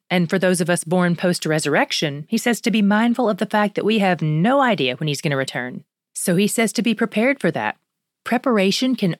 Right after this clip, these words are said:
only mean one thing. Do we know him or not? This is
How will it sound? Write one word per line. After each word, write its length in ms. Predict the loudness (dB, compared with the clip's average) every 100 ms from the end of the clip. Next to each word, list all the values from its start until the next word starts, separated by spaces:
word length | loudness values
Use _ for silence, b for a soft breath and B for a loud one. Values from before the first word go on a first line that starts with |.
| 0
only 260 | 2 4
mean 240 | 4 4 4
one 180 | 2 0
thing. 360 | -2 -4 -8 -16 _ _
Do 100 | -2
we 140 | 0 2
know 220 | 2 2
him 260 | 2 0 0
or 160 | 0
not? 280 | 2 2 -2 -8 _ _ -6
This 140 | -6
is 120 | -8